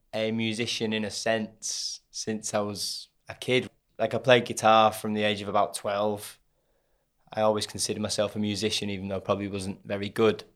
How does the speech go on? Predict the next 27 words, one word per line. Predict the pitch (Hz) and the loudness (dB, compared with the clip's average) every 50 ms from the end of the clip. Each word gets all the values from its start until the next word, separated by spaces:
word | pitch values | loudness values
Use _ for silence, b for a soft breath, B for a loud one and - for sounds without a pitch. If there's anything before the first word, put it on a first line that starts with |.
| _ _ _ | _ _ _
But, | _ 113 107 104 104 - - - _ _ _ | _ -2 -2 -2 -2 -4 -6 -12 _ _ _
like, | - 120 110 113 127 | 0 0 2 4 6
uh, | 120 117 110 107 107 107 107 104 104 104 101 101 - - | 8 8 8 8 8 6 6 4 4 2 0 -2 -2 4
all | - 202 160 | 6 8 10
my | 127 117 | 10 10
life, | 113 127 151 151 - - | 10 10 10 8 6 2
really, | 113 107 107 110 113 113 110 | -2 -2 -2 0 0 0 0
I | 107 | -2
think. | - 113 113 117 120 117 - | -2 -2 -2 -2 -2 0 0
Like, | 117 117 110 | 0 2 2
I | 120 | 2
was | 117 120 113 | 2 4 6
never | 135 131 117 120 | 6 6 6 6
really | 120 117 113 113 | 2 2 2 0
into | 110 107 - 110 | -2 -4 -4 -4
sport. | - - - - 113 110 113 113 117 113 110 107 - | -4 -4 -2 0 0 2 4 4 6 4 4 2 0
I | 95 | -2
was | 110 107 | -2 0
never | 110 117 110 104 110 | 0 0 2 2 2
really, | 110 110 107 110 110 110 110 107 101 - - _ _ _ _ _ _ _ _ _ _ _ _ _ _ _ _ _ _ | 0 2 2 2 2 0 0 -2 -4 -8 -16 _ _ _ _ _ _ _ _ _ _ _ _ _ _ _ _ _ _
I | 110 | -2
was | 107 | 2
never | 123 120 113 | 2 4 4
really | 117 113 113 | 4 4 4
into, | 113 110 110 - 123 | 2 2 2 2 4
like, | 113 104 104 - 117 | 4 4 4 4 4
mo-, | 117 117 117 117 117 110 113 | 4 6 6 6 4 2 0